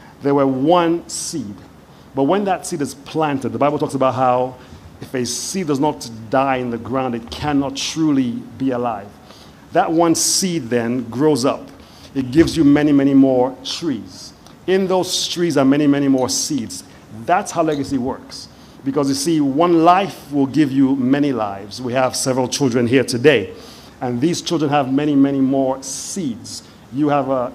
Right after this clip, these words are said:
you have a, um, an organization that, that's gonna give funding to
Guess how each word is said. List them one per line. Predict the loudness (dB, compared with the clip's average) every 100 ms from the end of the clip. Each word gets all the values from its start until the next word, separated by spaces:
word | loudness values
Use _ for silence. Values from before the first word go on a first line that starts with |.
| -6
you | -2
have | 0 0
a, | -2 -4
um, | -4 -6 -10 -16 -20 -20 -20 -20 -20 -20 -20 -10
an | -4
organization | -2 -2 -2 -2
that, | -2
that's | -4 -2
gonna | -2
give | 0 0 0 -4 -14 -20 -20
funding | -20 -4 0 0 0 0 -2 -6
to | -8